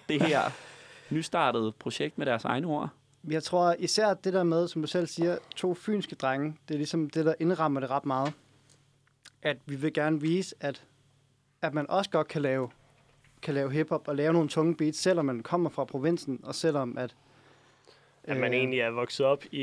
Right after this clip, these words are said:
Speaker 3: i, i et mega
Speaker 2: <laughs>
Speaker 3: roligt og
Speaker 2: Ja.
Speaker 3: behageligt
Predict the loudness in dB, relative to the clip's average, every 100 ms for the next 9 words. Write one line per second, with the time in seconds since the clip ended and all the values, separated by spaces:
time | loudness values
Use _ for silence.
0 | -2 -2 -2 -4 -2 -2 2 2 4 4
1 | 4 4 4 0 -2 -2 4 6 6 4
2 | 2 0 4 6 6 4 2